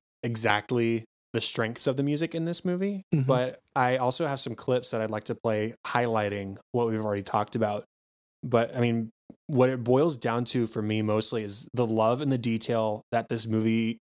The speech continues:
Speaker 1: shows the music of Mozart is basically everything else. The performances is great.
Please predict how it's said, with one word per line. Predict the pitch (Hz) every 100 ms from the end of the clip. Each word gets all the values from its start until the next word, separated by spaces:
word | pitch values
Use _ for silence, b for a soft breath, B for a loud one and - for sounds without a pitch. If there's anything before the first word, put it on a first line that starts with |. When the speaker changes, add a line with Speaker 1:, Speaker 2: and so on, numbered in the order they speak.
| _
Speaker 1:
shows | - - 104 107 117 120 - -
the | 127
music | 131 135
of | 147 139
Mozart | 147 147 156 151 -
is | 131 113
basically | 113 120 - 170 156 131 - _ _ 135
everything | 160 180 139
else. | 131 -
The |
performances | 117 117 139 139 127 123
is | 113
great. | - 120